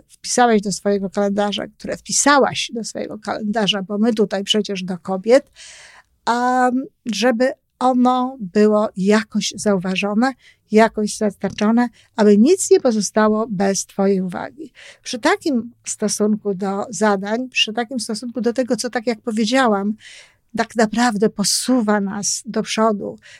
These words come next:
w realizacji naszych celów, mamy praktycznie rzecz biorąc pewne, że nasza kariera, nasz biznes, nasze życie zawodowe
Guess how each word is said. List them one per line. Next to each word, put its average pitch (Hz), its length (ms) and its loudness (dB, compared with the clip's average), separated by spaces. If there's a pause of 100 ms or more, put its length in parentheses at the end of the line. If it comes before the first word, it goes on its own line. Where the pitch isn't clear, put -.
(100)
w - 80 -10
realizacji 220 600 0
naszych 202 300 -2
celów, 214 440 -2 (260)
mamy 226 420 2 (540)
praktycznie 262 640 2
rzecz 202 200 0
biorąc 202 440 2 (220)
pewne, 202 500 0 (320)
że 202 320 0
nasza 247 400 0
kariera, 214 520 -4
nasz 208 260 -2
biznes, 214 480 -2
nasze 196 240 -2
życie 220 260 -4
zawodowe 190 540 0